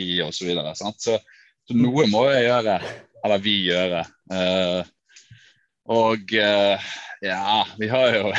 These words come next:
<laughs> Fredrik har jo blant annet, eh, laget, eh, det vi kaller for Swift-klubb, som, eh,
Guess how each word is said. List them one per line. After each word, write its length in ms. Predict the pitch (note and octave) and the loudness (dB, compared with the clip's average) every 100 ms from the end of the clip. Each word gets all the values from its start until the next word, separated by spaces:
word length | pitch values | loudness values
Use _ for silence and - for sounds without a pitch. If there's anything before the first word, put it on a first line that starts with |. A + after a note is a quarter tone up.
| - A2+ - | -6 -12 -16
<laughs> 400 | - - - - | -20 -20 -18 -6
Fredrik 440 | D3+ D3 A2 - | -2 0 0 0
har 160 | B2+ B2+ | 2 4
jo 320 | B2 A2 G#2+ - _ _ _ - | 2 0 -4 -8 _ _ _ -6
blant 340 | A#2 G#2+ - | -4 -4 -4
annet, 460 | A2 G#2+ G#2 G2 _ - | -2 0 -2 -4 _ -6
eh, 560 | F#2 F2+ F2+ F2+ F#2 | -4 -2 -4 -4 -4
laget, 460 | F#2+ G2 G2 G2 - | -2 -2 -2 -4 -4
eh, 640 | F#2 F2+ F2+ F#2 F2+ F2+ | -2 0 0 -2 -4 -6
det 140 | F#2+ F#2+ | -4 -2
vi 140 | F#2 F#2 F#2 | -2 -2 -4
kaller 280 | - F#2+ F#2+ | -8 -6 -6
for 160 | G2+ | -6
Swift-klubb, 680 | - F#2+ - - - F2 - - | -8 -8 -8 -18 -16 -16 -16 -20
som, 320 | - - F#2+ F2+ | -12 -8 -6 -6
eh, 260 | F2 F2 | -6 -8